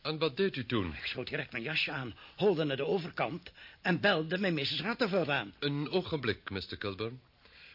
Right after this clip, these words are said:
Speaker 1: Toen u de straat overstak, heeft u toen ook iemand hier het huis zien komen?
Speaker 2: Nee, inspecteur, niemand. Maar dat wil natuurlijk niet zeggen... want van de straat is de achteruitgang van dit pand natuurlijk niet te zien.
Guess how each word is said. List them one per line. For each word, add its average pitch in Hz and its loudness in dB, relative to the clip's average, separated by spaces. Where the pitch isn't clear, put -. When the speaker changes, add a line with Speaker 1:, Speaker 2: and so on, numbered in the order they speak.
Speaker 1:
Toen 165 -2
u 170 0
de 156 0
straat 165 0
overstak, 104 -6
heeft 123 -2
u 120 -8
toen 135 -6
ook 127 -6
iemand 127 -4
hier 123 -2
het 117 -6
huis 127 0
zien 87 -6
komen? 76 -6
Speaker 2:
Nee, 107 -8
inspecteur, 165 -6
niemand. 139 -4
Maar 127 -4
dat 117 -8
wil 131 -2
natuurlijk 110 -6
niet 117 -6
zeggen... 156 -2
want 139 -2
van 139 -8
de 123 -8
straat 139 0
is - -6
de 143 -4
achteruitgang 143 -4
van 147 -4
dit 143 -2
pand 165 -2
natuurlijk 175 0
niet 190 0
te 202 -6
zien. 214 0